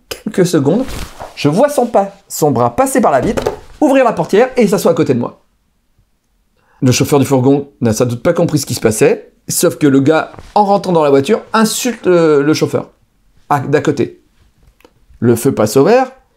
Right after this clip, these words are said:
et je me retrouve donc avec un inconnu assis à côté de moi qui vient d'insulter le fourgon qui vient de partir, et les voitures commencent à klaxonner derrière moi pour que je démarre. Le gars m'explique qu'il a besoin de l'argent,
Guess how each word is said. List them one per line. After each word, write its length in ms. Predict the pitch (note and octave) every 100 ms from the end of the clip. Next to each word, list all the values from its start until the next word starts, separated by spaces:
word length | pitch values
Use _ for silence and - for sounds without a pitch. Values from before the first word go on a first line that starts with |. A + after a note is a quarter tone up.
| _ -
et 80 |
je 120 | B2+ D3+
me 80 |
retrouve 340 | F3 F3 C3+ A2+
donc 260 | C#3 G3+ -
avec 220 | A#2+ B2
un 140 | D3
inconnu 420 | G#3+ G#3+ C#3+ B2+ -
assis 220 | C#3 C3+
à 40 | A#2
côté 220 | G#2+ G#2+
de 40 |
moi 140 | C3 G#3+
qui 140 | -
vient 160 | B2 C#3
d'insulter 360 | F3 F3+ D#3
le 60 | C3+
fourgon 320 | C3 A#2+ B2
qui 100 | A#2
vient 100 | G#2+
de 40 |
partir, 360 | A2+ - E3+ G#3 - - _ _ -
et 220 | B3+ -
les 180 | C3 C3+
voitures 460 | C3+ C3 G#3 G#3 -
commencent 320 | D3+ E3+ E3+
à 60 | C3
klaxonner 360 | E3+ D#3 C#3+
derrière 240 | E3+ A#2 B2+
moi 220 | G#3+ A3+
pour 120 | F3+
que 60 | D#3+
je 80 |
démarre. 520 | F3+ F#3+ E3+ D3 - _ _ _
Le 100 | A#2+
gars 140 | C3+ A3
m'explique 640 | G#3+ - D#3 D#3+ - _ _ _ _
qu'il 140 | - C3
a 20 |
besoin 280 | A#2+ F3 G#3
de 60 |
l'argent, 440 | E3+ - - -